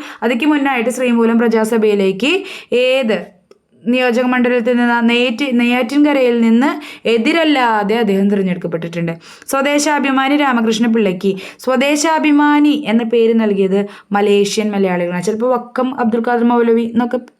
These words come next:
നമ്മുടെ ഓപ്ഷനിൽ ഉണ്ടാവും. പക്ഷെ ആലോചിച്ചോളണം, സ്വദേശാഭിമാനി രാമകൃഷ്ണ പിള്ളയുടെ ഒപ്പ-, ആ രാമകൃഷ്ണ പിള്ള എന്നുള്ള പേരിനൊപ്പം സ്വദേശാഭിമാനി എന്ന പേര് കൂട്ടിച്ചേർക്കപ്പെടുന്നത്, അല്ലെങ്കിൽ അദ്ദേഹത്തിന് സ്വദേശാഭിമാനി എന്ന പേര് നൽകിയത് ആരാണ്? മലേഷ്യൻ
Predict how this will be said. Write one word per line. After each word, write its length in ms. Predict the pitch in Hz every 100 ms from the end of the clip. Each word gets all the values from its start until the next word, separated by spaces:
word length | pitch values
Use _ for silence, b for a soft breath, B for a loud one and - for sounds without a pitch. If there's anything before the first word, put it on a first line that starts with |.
| _ 220
നമ്മുടെ 240 | 240 240
ഓപ്ഷനിൽ 380 | 240 226 233 233
ഉണ്ടാവും. 320 | 226 196 254 294 B B
പക്ഷെ 220 | 202 240
ആലോചിച്ചോളണം, 680 | 226 247 294 269 214 208 233 240
സ്വദേശാഭിമാനി 760 | 226 208 220 233 226 240 262
രാമകൃഷ്ണ 460 | 294 277 254 233 247
പിള്ളയുടെ 340 | 233 226 226
ഒപ്പ-, 180 | 226 214 - _ -
ആ 80 | 233
രാമകൃഷ്ണ 500 | 247 233 233 233 254
പിള്ള 280 | 233 254 269 277
എന്നുള്ള 300 | 214 247 262
പേരിനൊപ്പം 680 | 254 262 247 247 254 - 226 202 B B B
സ്വദേശാഭിമാനി 1040 | 247 247 262 277 302 277 262 254 262 262
എന്ന 200 | 285 254
പേര് 280 | 233 247 226
കൂട്ടിച്ചേർക്കപ്പെടുന്നത്, 720 | 233 233 208 202 190 185 185
അല്ലെങ്കിൽ 240 | 190 208 240
അദ്ദേഹത്തിന് 440 | 226 226 226 254 294 B B
സ്വദേശാഭിമാനി 920 | - 254 254 262 285 247 262 262 269 302
എന്ന 180 | 285 269
പേര് 340 | 269 247 269
നൽകിയത് 420 | 294 254 220 214
ആരാണ്? 340 | 208 196 190 185 190 B B
മലേഷ്യൻ 540 | 190 190 180 170 208